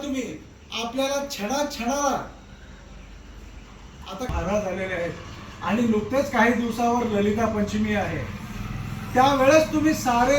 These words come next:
एकत्रित नामस्मरणाला बसा, सायंकाळी पाच वाजून पंचवीस मिनिटाला. बसल्यानंतर आपण त्या ठिकाणी पहिली प्रार्थना करणार आहोत, विश्वशांती व मनशांती करता.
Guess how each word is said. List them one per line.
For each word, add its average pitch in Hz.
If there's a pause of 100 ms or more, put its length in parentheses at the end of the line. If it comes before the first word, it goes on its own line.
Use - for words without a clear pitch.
एकत्रित 285
नामस्मरणाला 269
बसा, 254
सायंकाळी 240 (140)
पाच 247
वाजून 240
पंचवीस 226
मिनिटाला. 208 (1500)
बसल्यानंतर 240 (100)
आपण 233
त्या 226
ठिकाणी 214 (140)
पहिली 208
प्रार्थना 214
करणार 202
आहोत, 202 (720)
विश्वशांती 240
व 247
मनशांती 208
करता. 165